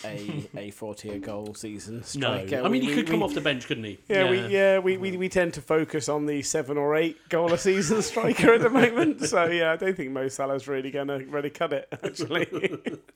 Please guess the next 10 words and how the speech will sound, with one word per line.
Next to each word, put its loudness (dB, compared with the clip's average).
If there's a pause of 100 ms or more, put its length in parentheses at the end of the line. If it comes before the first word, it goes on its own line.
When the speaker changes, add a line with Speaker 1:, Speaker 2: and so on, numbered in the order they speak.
(1160)
Speaker 2:
Yeah, -2
it's -6
a -8
different -8
league -8
up -10
there. -6
But -4
yeah, -8
so -6